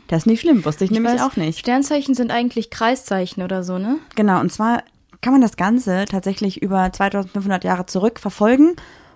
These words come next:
Speaker 1: Und zwar war das in Mesopotamien, dass das erste Mal so darüber gesprochen worden, das ist das heutige Irak. Und im Prinzip war es damals so, dass die Leute versucht haben, ähm, in den Himmel zu schauen oder haben in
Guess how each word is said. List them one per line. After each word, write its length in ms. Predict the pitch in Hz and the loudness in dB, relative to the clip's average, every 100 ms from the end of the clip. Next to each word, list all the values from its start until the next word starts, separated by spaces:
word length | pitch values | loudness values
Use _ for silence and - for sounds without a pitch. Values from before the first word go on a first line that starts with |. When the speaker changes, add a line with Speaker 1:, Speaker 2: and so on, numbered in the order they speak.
| _ | _
Speaker 1:
Und 220 | 196 196 | -4 -2
zwar 400 | 196 190 202 190 | -2 0 0 2
war 180 | 190 202 | 0 2
das 240 | 208 196 | 0 -4
in 480 | - 185 185 180 180 | -4 0 0 0 0
Mesopotamien, 840 | 196 202 208 - 165 196 247 277 214 | 0 2 2 0 -4 2 6 6 4
dass 140 | 185 | 0
das 140 | 185 - | -6 -4
erste 260 | 175 - | -4 -2
Mal 180 | 175 170 | 0 0
so 140 | 165 | 0
darüber 360 | 165 160 160 156 | -2 -2 -2 -2
gesprochen 340 | 151 - 208 190 | -2 -2 0 2
worden, 140 | 175 | 0
das 120 | 160 | -2
ist 140 | 170 160 | -8 -6
das 120 | - | -4
heutige 280 | 170 170 156 | -2 -2 -4
Irak. 400 | 160 156 240 - - - - _ _ - - - - - - - - - - - - - - - - - - | -4 -2 -4 -8 -18 -20 -20 _ _ -20 -18 -16 -16 -16 -16 -16 -20 -20 -20 -20 -18 -16 -18 -16 -14 -4 4
Und 260 | 269 302 - - | 6 6 0 0
im 120 | 247 | 2
Prinzip 420 | 262 247 320 381 | 2 2 0 0
war 120 | 233 | 0
es 100 | 233 | 0
damals 440 | - 196 196 185 - | 0 2 4 2 0
so, 120 | 220 | -2
dass 160 | 226 214 | -2 -2
die 60 | |
Leute 240 | 185 208 208 | 0 0 0
versucht 380 | 180 202 - | -2 -2 -2
haben, 340 | 180 175 202 - _ | -2 0 0 -2 _
ähm, 400 | 175 175 180 175 - _ - | 0 2 0 -2 -8 _ -8
in 140 | - | 0
den 100 | 175 | 4
Himmel 200 | 185 247 | 6 4
zu 120 | 269 | 2
schauen 240 | 277 269 254 | 0 2 2
oder 120 | 170 | 2
haben 80 | |
in 80 | 170 | 2